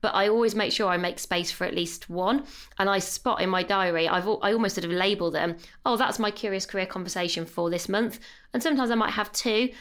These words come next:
but I try to never have none, because then I just find that, again, to Helen's point, otherwise you get a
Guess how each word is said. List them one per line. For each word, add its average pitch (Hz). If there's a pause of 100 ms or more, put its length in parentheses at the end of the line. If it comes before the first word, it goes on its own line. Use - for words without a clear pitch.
(140)
but -
I 208
try 233
to 226
never 214
have 196 (100)
none, 165 (460)
because 196
then 220
I 208
just 214
find 190
that, 185 (100)
again, 185
to 185
Helen's 202
point, 175
otherwise 185
you 190
get -
a -